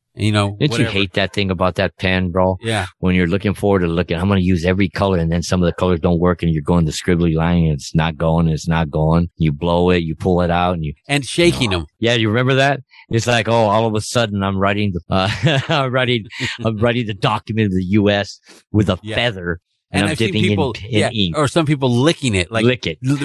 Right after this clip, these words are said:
Speaker 1: put it on the tip of their tongue, like, that's
Speaker 2: Yeah.
Speaker 1: gonna make a difference.
Speaker 2: Why would you do that? You're putting <laughs> moisture on something that's dry. What are you doing, you idiot?
Speaker 1: <laughs>
Speaker 2: And lick it. You know, I used to see people do that with their checkbooks all the time. Lick the
Speaker 1: Yeah.
Speaker 2: pen and then write the check.
Speaker 1: Yes.
Speaker 2: "Oh, this pen, I can't write a check."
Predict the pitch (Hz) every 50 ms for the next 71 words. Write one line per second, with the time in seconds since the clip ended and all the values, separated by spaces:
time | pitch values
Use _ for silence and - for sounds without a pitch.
0 | 127 110 127 160 165 165 160 139 131 113 - 151 139 151 139 127 107 - - 151
1 | 147 117 110 110 101 90 120 123 127 120 101 98 113 107 104 107 98 95 98 101
2 | 127 170 226 285 302 247 233 220 143 120 143 123 98 131 160 156 117 101 92 90
3 | 95 104 123 117 - - 190 196 196 175 143 127 123 120 135 151 170 170 139 -
4 | 139 - 139 117 113 - - 127 110 98 - - 127 120 104 95 - 110 104 98
5 | 107 104 92 87 85 92 117 120 110 104 101 101 107 131 156 160 156 143 123 104
6 | 95 123 117 101 92 90 87 90 92 98 101 95 95 95 98 98 - - - -
7 | - - - - - _ _ - 98 101 98 101 104 107 80 90 82 - - -
8 | - - 110 139 156 175 156 143 143 160 180 165 - 143 127 - - 139 127 -
9 | 139 139 120 117 117 101 90 117 117 107 117 113 104 104 95 82 87 85 - -
10 | - 120 107 - - - 87 78 - - 85 80 76 - - 82 80 78 78 76
11 | 78 87 101 107 - 95 98 87 - 107 101 95 90 87 90 90 87 92 90 87
12 | - - 80 - - 92 107 90 - - - - - 285 285 202 180 180 - -
13 | - - - 285 277 214 170 170 - - 226 254 254 220 202 220 202 202 175 -
14 | - 247 226 - -